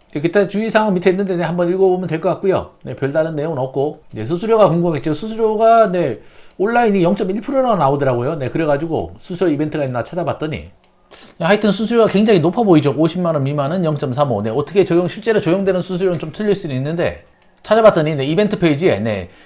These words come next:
휴먼 계좌 또, 네, <laughs> 수수료 이벤트가 있더라고요. 네, 이천이십이 년 시월 일 일부터 삼월 삼십일 일. 네, 제 건 안 들어, 안 되네요, 또. 네. <laughs> 몇 개는 되던데. 네, 코스피 코스닥 영점영영 삼육, 영점영영 사이 프로. 네.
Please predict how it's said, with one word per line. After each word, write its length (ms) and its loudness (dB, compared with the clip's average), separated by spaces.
휴먼 300 2
계좌 260 4
또, 280 -2
네, 140 -2
<laughs> 100 -6
수수료 520 2
이벤트가 340 4
있더라고요. 460 0
네, 320 -2
이천이십이 500 -2
년 120 -2
시월 280 0
일 100 2
일부터 420 0
삼월 220 0
삼십일 360 -2
일. 220 -2
네, 120 -10
제 100 -10
건 140 -8
안 100 -6
들어, 180 -4
안 140 -6
되네요, 320 -4
또. 200 -10
네. 100 -4
<laughs> 420 -2
몇 140 -6
개는 220 -2
되던데. 400 -8
네, 100 -4
코스피 400 -2
코스닥 420 2
영점영영 480 -2
삼육, 400 -2
영점영영 460 -4
사이 240 -2
프로. 260 -6
네. 300 -6